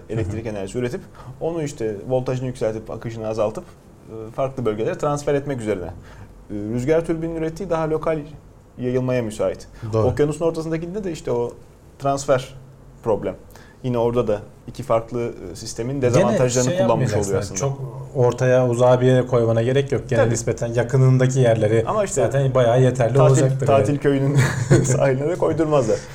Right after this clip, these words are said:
Speaker 2: Benim en çok ilgimi çeken Can şey oldu. Yani aletin yüksekliği yüz yetmiş beş metre,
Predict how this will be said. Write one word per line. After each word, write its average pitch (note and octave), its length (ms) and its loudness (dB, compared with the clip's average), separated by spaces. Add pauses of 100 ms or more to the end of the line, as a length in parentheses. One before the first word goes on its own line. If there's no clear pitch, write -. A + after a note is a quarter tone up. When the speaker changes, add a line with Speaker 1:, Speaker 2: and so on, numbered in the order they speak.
(100)
Speaker 2:
Benim A3+ 200 4
en A3+ 120 2
çok G3 140 -4
ilgimi D#3 320 -4
çeken E3 300 -6
Can C3+ 140 -2
şey B2 220 -2
oldu. G2 200 -2
Yani A#2+ 280 2 (360)
aletin C3 400 2
yüksekliği C#3 500 0
yüz G#2+ 200 -4
yetmiş A2+ 340 -2
beş D#3+ 180 -2
metre, D3 440 -2